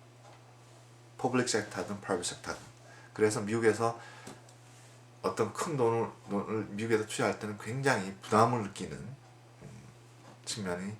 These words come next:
굉장히 많습니다. 이거는 한국으로서 보면 굉장히 불안해, 불행합니다. 그래서 조금 정직하고 크레디빌리티가 있으면서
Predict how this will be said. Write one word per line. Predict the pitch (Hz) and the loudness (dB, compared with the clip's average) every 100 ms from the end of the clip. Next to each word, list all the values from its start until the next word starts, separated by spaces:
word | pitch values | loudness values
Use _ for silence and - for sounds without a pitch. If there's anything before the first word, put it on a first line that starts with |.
| - - - - | -14 -20 -20 -18
굉장히 | 82 92 113 | -6 -2 0
많습니다. | 82 - - - - - - | 0 -2 -4 -12 -16 -16 -4
이거는 | 104 110 120 104 - - - - - | 0 0 -2 -6 -14 -16 -16 -20 -12
한국으로서 | - 143 127 113 104 | -2 0 2 0 -2
보면 | 101 113 | -4 -6
굉장히 | 87 92 101 - | -8 -6 -6 -4
불안해, | 101 123 104 | 0 0 0
불행합니다. | - 113 131 87 - - - | 2 4 4 0 -8 -14 -14
그래서 | 87 101 107 - - - - - - - - | -10 -6 -6 -6 -6 -4 -4 -4 -6 -8 0
조금 | 143 151 135 107 - - - - | 8 10 10 8 -8 -18 -18 -2
정직하고 | - 110 113 143 120 113 127 190 - - - - - - - - - - - | 2 4 4 4 6 6 8 6 4 -8 -20 -20 -20 -20 -20 -20 -20 -20 -16
크레디빌리티가 | - 127 127 123 120 117 110 - | 2 4 6 2 2 0 0 2
있으면서 | 92 - 92 87 - 139 196 | 2 2 0 -2 2 2 2